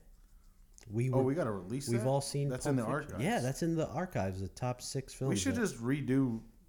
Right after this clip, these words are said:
Speaker 1: I'm down to do it, but we gotta get Taylor on board. And, like, we gotta follow each point that we <laughs> hit on the originals, 'cause those were gold.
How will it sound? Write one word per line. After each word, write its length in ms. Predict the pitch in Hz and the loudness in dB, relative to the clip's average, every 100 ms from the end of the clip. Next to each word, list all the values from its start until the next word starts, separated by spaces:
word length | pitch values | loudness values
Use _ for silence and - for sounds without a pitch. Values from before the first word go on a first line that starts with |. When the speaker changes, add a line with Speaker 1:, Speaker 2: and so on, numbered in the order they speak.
| - | -18
Speaker 1:
I'm 260 | - 107 110 | -6 -4 -2
down 280 | 110 117 135 | -2 0 0
to 80 | 143 | -2
do 180 | 156 196 | 0 2
it, 160 | 165 | 0
but 80 | 117 | -2
we 80 | 113 | -2
gotta 200 | 117 123 | -2 -2
get 140 | 123 - | -4 -4
Taylor 300 | 143 160 127 | -4 -2 -2
on 120 | 101 | -2
board. 220 | 95 92 - - - - - - | -2 -4 -10 -20 -20 -20 -20 -8
And, 160 | 104 104 | -4 0
like, 240 | 104 101 | -2 -2
we 80 | 110 | -2
gotta 260 | 104 104 92 92 110 113 - - - | 0 0 -2 -8 -16 -16 -20 -20 -6
follow 560 | 110 110 120 113 113 110 - - - - - - - - | 0 2 2 2 0 -4 -14 -20 -20 -20 -20 -20 -18 -10
each 360 | 117 123 - - | -2 -2 -2 0
point 300 | - 135 135 | 4 6 4
that 180 | 120 123 | 0 4
we 120 | 139 | 4
<laughs> 100 | 117 | 4
hit 220 | 170 175 143 | 4 4 4
on 120 | 131 | 6
the 120 | 127 | 4
originals, 480 | 120 160 175 98 92 | 4 0 0 -2 -2
'cause 180 | 113 104 | -2 0
those 160 | 185 | 2
were 80 | 170 | 2
gold. 380 | 113 139 104 | 2 0 0